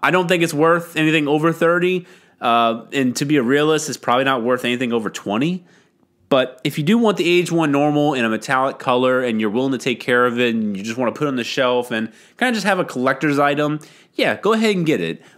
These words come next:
But for the most part, I will say this is going to be a watch it for that price to drop. Um, now, if it's something that you just can't ever find in your entire life and you do happen to co-, go into a store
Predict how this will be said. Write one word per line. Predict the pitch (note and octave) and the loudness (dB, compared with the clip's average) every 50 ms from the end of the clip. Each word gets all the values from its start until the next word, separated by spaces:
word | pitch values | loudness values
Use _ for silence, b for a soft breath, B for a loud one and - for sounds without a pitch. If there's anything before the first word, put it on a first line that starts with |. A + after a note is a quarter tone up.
| B - | B 0
But | D3+ C#3+ C#3 C#3 - | 2 2 2 2 0
for | - - C#4 | 0 0 0
the | C#4 | 2
most | A#3 A#3 A#3 A3+ A3+ | 4 2 2 2 2
part, | G#3+ A3 A3 G#3+ - | 2 4 4 4 2
I | D#3 | 0
will | C#3+ D3+ F3+ F#3 | 0 2 0 0
say | F3 F#3 F#3 E3 | 2 0 0 0
this | D3 D3 D#3 D3 | 0 -2 -2 -4
is | E3+ D#3 | -4 -4
going | D3 D3 D3+ D3 C#3+ | -4 -2 -2 -2 -4
to | - | -2
be | C#3 C#3 C#3+ - | -2 -2 -2 -2
a | C3+ B2 A#2 | -2 -2 -2
watch | G#2 G#2+ G#2+ A#2+ D3+ F3+ F#3+ F3+ E3 - - | -2 -2 0 2 4 4 4 2 0 0 2
it | A2 G2+ - A2 - | 2 2 2 0 -4
for | - - - _ - - D#3+ E3 E3 D#3 | -12 -20 -20 _ -4 0 2 2 2 2
that | C#3+ C#3+ - - - | 2 0 -2 -2 -8
price | - - C3+ C3 C3 C3 B2 - - | -6 0 0 2 2 0 -2 -4 -8
to | - - B2 A2+ | -8 -4 -4 -2
drop. | G2+ F#2+ G#2 A2 G#2+ F#2 E2 D2 - - b b b b b b b b | -2 0 2 2 4 4 2 -2 -6 -12 b b b b b b b b
Um, | - E2 E2+ F#2 G#2+ | -4 -4 -2 -2 0
now, | A#2 A#2+ B2 A#2 | 2 2 2 2
if | A#2 A2+ - | 0 -2 -2
it's | C3+ A#2+ | -2 0
something | - D3+ C#3 C#3 D3 | 0 0 0 0 0
that | C#3+ C3 | 0 0
you | B2 C3 D3 D3 | 0 0 0 0
just | C#3 B2 - - | 0 -2 -4 -6
can't | - D#3 D#3 D3+ - | -4 -2 -2 0 0
ever | C3+ D3 C#3 D3 C#3 | 0 0 2 0 0
find | C#3 - D#3 D3+ D3 D3+ D#3 D3+ C#3+ | 0 0 0 2 2 2 2 2 2
in | C3+ | 2
your | C3 C3 B2 | 0 0 0
entire | A#2 A2 C#3 C#3 C3+ C3+ C3 | -2 -2 0 2 2 2 2
life | B2 B2 C3+ D3 D3+ D#3 D3 D3 | 2 2 2 2 2 0 0 0
and | C3 A#2 | 0 0
you | A#2+ B2 A2+ A2+ | 2 2 2 0
do | A2 A2 C3 D#3 D#3 | 2 2 2 2 4
happen | D3 C#3+ C3+ C#3 C#3 B2+ | 2 0 0 0 0 -2
to | B2+ | -2
co-, | - D3+ C#3 C#3 - - | 0 -2 -2 -2 -2 -4
go | C#3+ C#3 C#3 | -2 -2 -2
into | C#3 C3+ D3 A#2 | -2 -2 -2 -4
a | G#2 | -4
store | G#2 - - F3+ G3+ G#3+ F3 A#2+ G2+ G2 G2 G2 | -4 -4 -2 0 0 2 2 2 2 2 0 -2